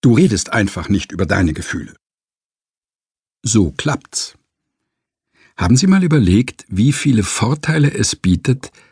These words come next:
einen extrovertierten Partner zu haben? Als Außenminister können Sie ihn hinschicken, wo Sie selbst nicht hinwollen, ob zu Elternabenden, Versammlungen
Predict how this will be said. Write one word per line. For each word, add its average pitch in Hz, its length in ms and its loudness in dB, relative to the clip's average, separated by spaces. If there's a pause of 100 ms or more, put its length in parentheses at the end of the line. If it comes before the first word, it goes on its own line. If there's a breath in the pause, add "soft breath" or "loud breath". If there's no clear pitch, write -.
einen 101 240 2
extrovertierten 135 880 -4
Partner - 360 -6
zu 101 200 -4
haben? 104 360 -4 (600)
Als - 220 -4
Außenminister 127 840 2
können 101 400 0
Sie 110 120 -2
ihn 156 160 4
hinschicken, 143 680 2
wo 95 160 2
Sie 90 160 2
selbst 92 400 0
nicht 101 180 0
hinwollen, 135 560 2 (560 loud breath)
ob - 200 -12
zu - 120 -4
Elternabenden, 113 920 2
Versammlungen 95 840 2